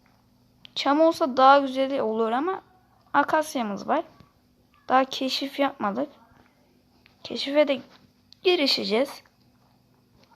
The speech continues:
Şu büyü masası işini halletmemiz lazım ama. Ve bitti yani.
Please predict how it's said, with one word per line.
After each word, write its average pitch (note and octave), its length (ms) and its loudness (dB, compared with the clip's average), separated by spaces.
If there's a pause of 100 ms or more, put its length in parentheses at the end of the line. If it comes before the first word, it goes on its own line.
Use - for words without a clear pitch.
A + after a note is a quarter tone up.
(260)
Şu C4 240 -6
büyü C#4 140 2
masası D4 540 0
işini C#4 400 -2
halletmemiz C#4 840 0
lazım G3+ 320 -2
ama. B3 240 -4 (4000)
Ve F#4 260 2 (100)
bitti C5+ 420 2
yani. G#3 580 0